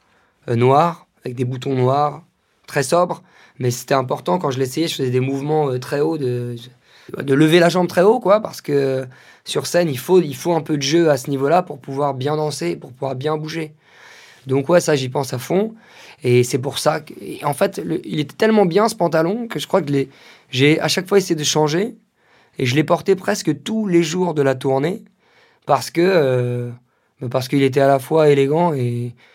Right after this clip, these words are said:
et souple, quoi. Et pour les chaussures, très important, en fait, une fois que j'ai adopté les, les répétos noirs,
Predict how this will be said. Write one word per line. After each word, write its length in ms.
et 140
souple, 380
quoi. 100
Et 80
pour 180
les 80
chaussures, 340
très 220
important, 460
en 60
fait, 260
une 240
fois 160
que 40
j'ai 120
adopté 400
les, 380
les 100
répétos 420
noirs, 400